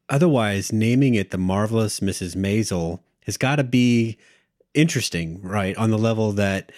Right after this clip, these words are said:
today's women, anyway, when they get divorced, like, "Fuck your name. I don't want your name." You know, it's, uh, some of 'em do anyway.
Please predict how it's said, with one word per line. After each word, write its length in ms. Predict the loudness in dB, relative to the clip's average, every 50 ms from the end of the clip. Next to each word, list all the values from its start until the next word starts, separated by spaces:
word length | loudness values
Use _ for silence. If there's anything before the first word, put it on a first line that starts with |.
| -20 -20 -20 _ _ _ _ _ _ -8
today's 600 | -4 0 2 2 4 4 4 4 2 2 0 0
women, 300 | 0 0 2 2 2 0
anyway, 400 | 0 0 0 0 0 0 0 0
when 160 | 0 2 2
they 100 | 2 4
get 160 | 2 0 0
divorced, 480 | -2 -2 0 2 2 2 2 0 -2 -6
like, 160 | -10 -10 -10
"Fuck 380 | _ -2 0 0 0 0 2 2
your 160 | 4 4 6
name. 400 | 6 6 6 4 4 4 4 2
I 80 | 2 4
don't 120 | 4 4
want 260 | 4 4 2 2 2
your 120 | 0 2 2
name." 500 | 4 2 4 4 2 2 2 2 2 4
You 100 | 4 4
know, 280 | 4 2 2 0 0
it's, 440 | 0 -2 -2 -4 -6 -10 -10 -10 -10
uh, 280 | -10 -8 -8 -6 -4 -2
some 220 | 2 4 4 6 6
of 100 | 4 4
'em 100 | 2 0
do 200 | 2 2 2 2
anyway. 420 | 0 0 -2 -2 -2 -2 -4 -4